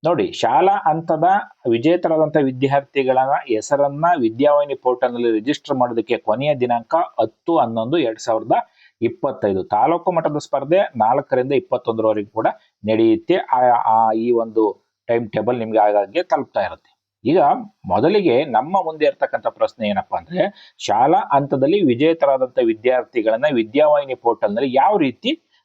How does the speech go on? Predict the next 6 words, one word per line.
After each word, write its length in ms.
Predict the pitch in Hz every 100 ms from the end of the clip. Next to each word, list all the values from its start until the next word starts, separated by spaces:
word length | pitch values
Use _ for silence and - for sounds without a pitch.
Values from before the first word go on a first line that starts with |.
| -
ರಿಜಿಸ್ಟರ್ 420 | 113 226 - 202
ಮಾಡ್ಬೇಕು 680 | 135 110 98 92 - 98 98 _ -
ಅಂತಕ್ಕಂಥದ್ದನ್ನು, 760 | 123 - - 175 180 85 85 -
ಅದನ್ನ 200 | 160 165
ನೋಡ್ತಾ 360 | 135 117 -
ಹೋಗೋಣ. 280 | 90 82 82